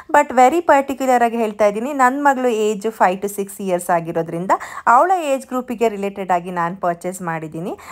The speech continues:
So ನೀವೇನಾದ್ರೂ ಮಕ್ಕಳು ಚಿಕ್ಕವರಾಗಿದ್ದು ಅಥವಾ ದೊಡ್ಡವರಾಗಿದ್ರೆ ಇದನ್ನ ಪರ್ಚೇಸ್ ಮಾಡಿದ್ರೆ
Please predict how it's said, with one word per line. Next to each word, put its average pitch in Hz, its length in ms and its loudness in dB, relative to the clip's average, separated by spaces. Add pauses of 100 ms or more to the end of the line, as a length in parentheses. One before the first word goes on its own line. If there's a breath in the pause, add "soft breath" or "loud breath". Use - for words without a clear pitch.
(160 loud breath)
So 269 120 2
ನೀವೇನಾದ್ರೂ 240 640 2
ಮಕ್ಕಳು 214 300 0
ಚಿಕ್ಕವರಾಗಿದ್ದು 202 840 2
ಅಥವಾ 185 260 2
ದೊಡ್ಡವರಾಗಿದ್ರೆ 180 840 2
ಇದನ್ನ 185 240 -4
ಪರ್ಚೇಸ್ 185 480 0
ಮಾಡಿದ್ರೆ 175 720 -4